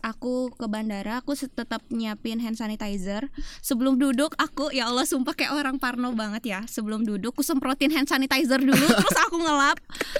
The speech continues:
Speaker 1: terus aku ngelap pakai tisu, terus aku duduk. Dan itu membuat aku ya sedikit nyaman.
Speaker 2: Iya.
Speaker 1: Terus ya,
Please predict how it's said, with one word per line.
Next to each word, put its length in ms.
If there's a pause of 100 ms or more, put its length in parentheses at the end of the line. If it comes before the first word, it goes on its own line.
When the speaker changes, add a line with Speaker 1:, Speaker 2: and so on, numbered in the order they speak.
(120)
Speaker 1:
terus 120
aku 160
ngelap 220
pakai 240
tisu, 380
terus 180
aku 180
duduk. 300 (560)
Dan 240
itu 220
membuat 420
aku 240
ya 80
sedikit 340
nyaman. 540 (180)
Speaker 2:
Iya. 300
Speaker 1:
Terus 120 (360)
ya, 280